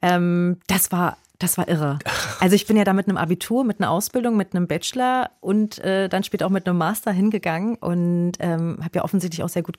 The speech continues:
Speaker 1: Deutsch gesprochen und wurde dann gefragt, wie denn aber meine schriftlichen Kenntnisse sind. Und ich war wirklich, dachte, wie kommt man denn darauf, dass ich schriftlich schlecht sein könnte, nur weil ich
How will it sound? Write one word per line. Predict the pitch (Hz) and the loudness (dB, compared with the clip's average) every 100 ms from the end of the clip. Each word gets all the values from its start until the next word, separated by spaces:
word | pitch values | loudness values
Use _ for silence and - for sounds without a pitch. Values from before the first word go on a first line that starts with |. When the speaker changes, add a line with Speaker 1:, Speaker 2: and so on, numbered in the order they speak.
| - | -4
Speaker 1:
Deutsch | 165 - | -4 -2
gesprochen | - - 180 202 196 | -10 -2 0 0 0
und | 170 | 0
wurde | 185 175 | 0 2
dann | 165 | 0
gefragt, | 170 - 165 - - - - - | 0 0 -2 -2 -12 -20 -6 2
wie | |
denn | 190 | 4
aber | 165 175 | 4 4
meine | 175 | 2
schriftlichen | 175 226 - 185 170 | 2 0 -2 -2 0
Kenntnisse | 208 226 190 - 147 | 0 -2 -2 -2 -2
sind. | 156 | 0
Und | 170 | 0
ich | - | 0
war | 165 165 | 0 0
wirklich, | 220 - - | 0 -2 -2
dachte, | - 190 147 - | -4 -4 -4 -8
wie | - | -16
kommt | - - 262 - | -4 0 0 2
man | 302 | 2
denn | 214 196 | 4 4
darauf, | 175 175 - | 2 2 0
dass | 185 | -2
ich | 175 | -2
schriftlich | - 220 - 202 - - - | -2 -4 -2 -2 -2 -14 -2
schlecht | - 240 - | 2 2 2
sein | - 180 175 | 0 0 0
könnte, | 175 165 208 208 - - | -2 -2 -2 -4 -6 4
nur | 247 | 6
weil | 208 160 | 6 2
ich | 165 | -4